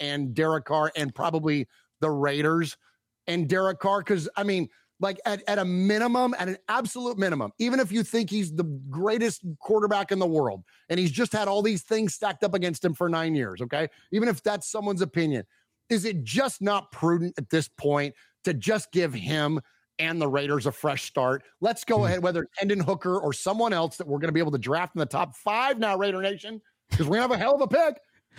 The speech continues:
Speaker 1: Let's
Speaker 2: Uh-oh.
Speaker 1: go ahead and just freaking draft his replacement. And even if he sit, and even if our player that we draft sits on the bench for a year behind him, um, 'cause Derek Carr's got five million in dead money on the books, you know, even if he's a Raider for one more year,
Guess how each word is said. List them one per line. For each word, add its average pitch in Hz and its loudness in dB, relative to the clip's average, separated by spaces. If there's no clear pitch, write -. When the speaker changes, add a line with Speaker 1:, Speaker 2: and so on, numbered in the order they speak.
Speaker 1:
Let's 160 4
Speaker 2:
Uh-oh. 143 2
Speaker 1:
go 220 2
ahead 233 0
and 247 2
just 233 0
freaking 233 0
draft 185 0
his 226 2
replacement. 247 0
And 165 0
even 226 2
if 226 0
he 254 2
sit, 269 -2
and 214 2
even 247 4
if 247 2
our 226 4
player 247 2
that 220 2
we 240 4
draft 247 2
sits 226 -6
on 240 0
the 233 0
bench 226 0
for 220 2
a 196 4
year 180 4
behind 160 0
him, 190 2
um, 175 0
'cause 180 0
Derek 190 2
Carr's 208 0
got 190 -2
five 208 2
million 208 4
in 170 2
dead 202 2
money 214 2
on 175 2
the 151 2
books, 143 0
you 170 2
know, 180 0
even 196 2
if 196 0
he's 208 2
a 214 4
Raider 214 2
for 208 2
one 214 4
more 202 4
year, 220 2